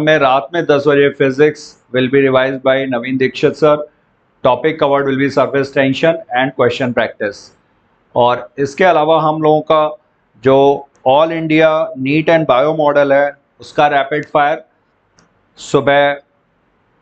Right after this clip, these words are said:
एक बजे by मंजुल सर। Topic covered will be mechanics,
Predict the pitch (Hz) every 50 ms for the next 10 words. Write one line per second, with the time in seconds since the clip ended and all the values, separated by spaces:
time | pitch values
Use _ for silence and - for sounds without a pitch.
0 | _ _ _ _ _ _ _ _ _ _ _ _ _ _ _ _ _ _ - -
1 | - - - - _ _ _ - 135 156 165 160 151 156 151 143 147 151 160 156
2 | 151 - _ _ _ _ _ _ - 123 123 123 131 131 131 143 147 156 160 160
3 | 160 160 156 147 147 143 - - - 156 131 127 - 156 147 - 156 139 143 143
4 | 143 139 139 135 123 143 143 147 147 147 _ _ _ _ _ _ - 113 120 127
5 | 123 - 151 147 151 156 156 156 -